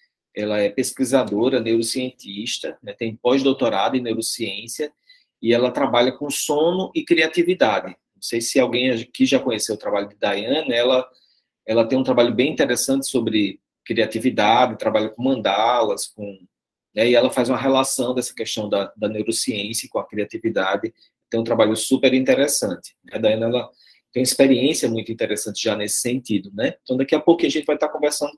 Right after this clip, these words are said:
com ela. A gente já tem um agendamento prévio. Nosso próximo encontro na próxima semana será com Betânia Maciel, que é enfermeira, que trabalha com práticas integrativas.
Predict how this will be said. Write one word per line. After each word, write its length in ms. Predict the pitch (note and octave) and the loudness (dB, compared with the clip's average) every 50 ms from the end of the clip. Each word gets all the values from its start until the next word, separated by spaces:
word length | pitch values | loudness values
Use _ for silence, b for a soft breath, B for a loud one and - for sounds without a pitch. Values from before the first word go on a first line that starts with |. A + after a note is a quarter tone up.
| _ | _
com 100 | - F#3 | 0 4
ela. 240 | D#3 A#2 G2+ F#2+ F#2 - _ B B B B B B B B B B B | 4 4 4 4 0 -6 _ B B B B B B B B B B B
A 60 | - | -2
gente 180 | A#2+ C3 D3 C#3+ | 0 0 0 2
já 200 | - D#3 D#3+ E3+ | 4 6 6 6
tem 420 | D#3+ - D3+ D#3 E3 F#3 G3+ F#3+ | 6 2 0 2 2 0 0 2
um 60 | D#3 | 4
agendamento 960 | C#3 C3+ C3+ C#3 C3+ B2+ C3 B2+ A#2 A2 A2 G#2+ A2 B2 C#3 - - F3 E3+ _ _ - | 4 4 4 4 4 4 4 4 4 0 -4 -6 -6 -6 -6 -4 -6 -6 -6 _ _ -6
prévio. 600 | - A2 G#2 G2+ G#2+ A2+ A2+ - E3+ G3 G#3+ - _ _ | -2 0 2 2 2 0 0 0 0 -2 -2 -6 _ _
Nosso 380 | - B2+ C3 C3 C3 - - - | -2 0 2 2 0 0 -6 -2
próximo 400 | - C3+ C3 C3 - - C#3 C#3 | 2 4 4 4 2 0 -2 -2
encontro 420 | C#3+ C3+ - C3 B2 A#2+ - B2+ A#2 | -2 0 0 0 -2 -2 -2 -8 -6
na 180 | A#2 A#2+ C3 | -4 -4 -4
próxima 500 | - - C#3 C3+ C#3 D#3 - - D#3 - | -2 0 2 4 4 4 2 -2 -6 -6
semana 580 | - - - D3 B2+ A#2+ A2+ A2+ A2 G#2 G#2 G2+ | -6 -4 -2 -2 -2 0 -2 -2 -2 -2 -4 -4
será 380 | - - - B2+ A#2 A2+ A2+ A2+ | -4 -2 2 2 2 2 2 0
com 240 | - - - A#2+ A#2 A#2 A2+ G#2 _ _ b b b b b b | -2 -6 -8 -6 -6 -6 -8 -8 _ _ b b b b b b
Betânia 600 | - G2+ A#2 C3 C3 - - - B2 B2+ C#3+ D3+ | -2 4 4 4 4 4 2 2 2 4 4 2
Maciel, 920 | C#3+ C3+ A#2+ B2 B2 - - - G#2+ G2 F#2+ G2 G2+ G2+ A#2 B2+ - - _ _ _ _ _ _ | 2 2 0 0 0 -2 0 0 2 2 4 4 4 4 2 2 -2 -6 _ _ _ _ _ _
que 220 | - - A#2 A2 | -6 0 2 4
é 320 | A2 G#2+ G#2 G2+ - - | 4 4 0 -2 -2 -2
enfermeira, 880 | C3+ C3+ - - E3 D3 - C#3 A2+ G#2+ G#2 G#2 G#2 A2+ A#2 D3 E3 - - _ _ _ _ _ _ _ _ _ | -2 -2 0 0 0 0 0 -2 -2 0 0 2 2 2 2 2 0 -2 -4 _ _ _ _ _ _ _ _ _
que 140 | - C3 B2 | -4 -2 0
trabalha 440 | - C3+ B2 A2 A#2 A#2+ A#2 B2 A#2+ | 0 0 0 2 2 2 2 0 -2
com 180 | - B2 A#2+ | -6 -10 -6
práticas 520 | - A#2+ B2 B2+ C#3 - - - C#3+ A#2+ C3+ | -2 0 0 0 0 -2 -2 -4 -2 0 0
integrativas. 1300 | C3+ B2+ - B2+ A2+ A2+ A#2+ A#2 A2 - - - G2+ F#2+ F#2 G2 B2 D3 G3+ - - - - _ | -2 0 0 -2 -2 -2 -4 -6 -6 -6 -10 -12 -10 -10 -8 -6 -4 -4 -4 -4 -8 -10 -12 _